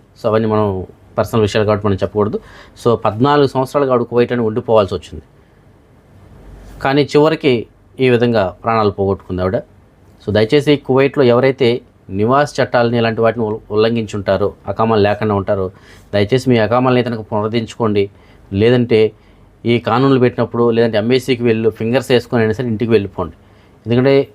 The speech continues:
ఏదైనా జరగరాని జరిగినప్పుడు సడన్గా ఇంటి దగ్గర ఎవరికైనా జరిగినా, మనకేదైనా జరిగినా సరే, అప్పుడు సడన్గా మనం ఇంటికి వెళ్ళడానికి అవకాశాలు ఉండవు. డబ్బులు ఈ రోజు కాకపోతే రేపు సంపాదించుకోవచ్చు, ఇక్కడ కాకపోతే ఇంటి దగ్గరైనా సంపాదించుకోవచ్చు, ప్రాణం పోతే మళ్ళీ రాదు కదా. కాబట్టి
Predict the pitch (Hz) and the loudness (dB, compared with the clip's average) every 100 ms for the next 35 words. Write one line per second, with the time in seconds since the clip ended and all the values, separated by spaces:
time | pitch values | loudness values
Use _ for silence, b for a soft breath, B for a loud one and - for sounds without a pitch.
0 | _ 110 123 143 156 156 98 110 120 139 | _ 0 4 4 4 0 -2 0 2 2
1 | 147 123 120 120 120 113 110 113 117 110 | 2 0 0 0 -4 -6 -4 -4 -2 -4
2 | 98 110 123 131 131 135 120 120 117 117 | -4 -8 -2 0 2 2 2 -2 0 0
3 | 117 117 104 113 123 120 120 113 110 110 | -2 -2 -4 -2 -2 -2 0 0 0 -2
4 | - 127 143 B B B - - 98 101 | -2 -2 -2 B B B -20 -8 -2 2
5 | 101 110 120 147 143 120 117 127 123 120 | 2 2 2 2 2 0 0 -2 0 0
6 | 113 107 123 - 101 101 101 - _ _ | 0 0 -2 -2 -4 -2 -6 -8 _ _
7 | _ _ _ - 98 107 131 135 131 123 | _ _ _ -10 -4 -2 2 4 4 4
8 | 123 123 113 120 110 113 113 107 113 107 | 4 2 0 -2 0 0 -2 -2 -4 -2
9 | 110 104 110 101 110 110 104 107 104 110 | -4 -4 -6 -4 0 0 -2 -4 0 2
10 | 107 104 101 98 95 95 87 - 80 - | 2 2 0 -2 -2 -2 -4 -10 -12 -10
11 | - 101 110 107 110 101 101 98 98 98 | -4 -2 0 2 0 2 2 2 2 -2
12 | 95 - B B B B - 104 107 - | -4 -8 B B B B -4 -2 -2 0
13 | 165 175 | 0 -2